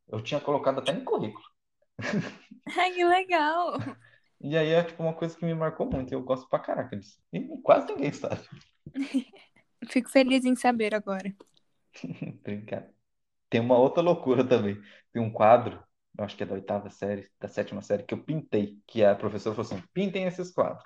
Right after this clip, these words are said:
Speaker 1: Aí eu fui lá pintar, pintei aquele quadrinho. Eu fiz um, e-, exatamente uma árvore que uma criança de quatro anos faria.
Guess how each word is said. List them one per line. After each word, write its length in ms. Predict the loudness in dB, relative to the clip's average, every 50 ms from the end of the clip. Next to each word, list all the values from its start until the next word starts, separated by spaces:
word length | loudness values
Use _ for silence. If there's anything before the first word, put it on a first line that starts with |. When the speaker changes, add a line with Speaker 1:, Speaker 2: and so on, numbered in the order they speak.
| _ -6
Speaker 1:
Aí 160 | -4 -2 -2
eu 80 | -4 -6
fui 140 | -8 -2 -2
lá 100 | -2 -2
pintar, 520 | -2 -8 -10 -10 -4 -4 -4 -4 -4 -12 _ _ _ _
pintei 300 | -10 -10 -8 -6 -6 -8
aquele 240 | -8 -6 -10 -14 -12
quadrinho. 440 | -4 -4 -4 -4 -4 -8 -12 -14 -14 _ -20 -20 _ _ _
Eu 100 | -10 -10
fiz 200 | -8 -8 -10 -8
um, 120 | -8 -8 -4 -2
e-, 360 | -2 -2 -2 -4 -8 -10 -18 _ _ -12
exatamente 560 | -2 0 0 0 0 -2 -2 -2 -2 -4 -4
uma 160 | -4 0 0
árvore 520 | 2 4 4 2 2 0 -2 -8 -10 -12 _ _ _ _ _
que 80 | -10 -8
uma 100 | -8 -8
criança 340 | -6 -6 -4 -4 -4 -6 -8
de 60 | -8 0
quatro 300 | 0 0 0 0 -2 -4
anos 180 | -4 -4 -4 -2
faria. 340 | -2 -2 -2 -2 -8 -12